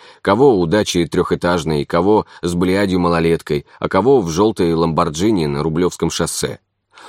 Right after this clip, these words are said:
Но "Народная воля" в основном по пивным и вокзалам работает, а ты там не бегаешь. "Ты правду говоришь?" спросил Татарский. "Правду, правду. Но ведь это же грандиозное надувательство". "Ой", наморщился Марковин,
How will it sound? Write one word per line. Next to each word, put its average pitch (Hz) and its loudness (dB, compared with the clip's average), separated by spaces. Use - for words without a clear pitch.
Но 107 4
"Народная 107 2
воля" 113 2
в 80 0
основном 90 -2
по 104 0
пивным 107 2
и 92 4
вокзалам 90 0
работает, 78 -4
а 92 -4
ты 143 0
там 104 2
не 92 2
бегаешь. 73 -4
"Ты 76 -2
правду 104 -2
говоришь?" 78 -6
спросил 76 -4
Татарский. - -8
"Правду, 98 0
правду. 80 -2
Но 90 0
ведь 87 -2
это 90 0
же 92 0
грандиозное 87 -2
надувательство". 87 -4
"Ой", - -2
наморщился 80 -2
Марковин, 76 -4